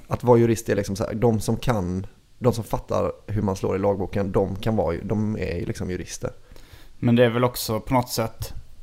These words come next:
Speaker 2: jag tror om man har allting i huvudet,
Speaker 1: Mm.
Speaker 2: så är det lättare att vara liksom snabb i en, eh, i en rättssal, liksom.
Speaker 1: Ja.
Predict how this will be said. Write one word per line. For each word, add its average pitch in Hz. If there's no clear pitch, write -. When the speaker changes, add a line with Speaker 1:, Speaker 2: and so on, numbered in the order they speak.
Speaker 2:
jag 117
tror 113
om 113
man 110
har 110
allting 110
i 104
huvudet, 117
Speaker 1:
Mm. 120
Speaker 2:
så -
är 101
det 101
lättare 110
att 110
vara 107
liksom 104
snabb 98
i 101
en, 95
eh, 95
i 120
en 107
rättssal, 95
liksom. -
Speaker 1:
Ja. 110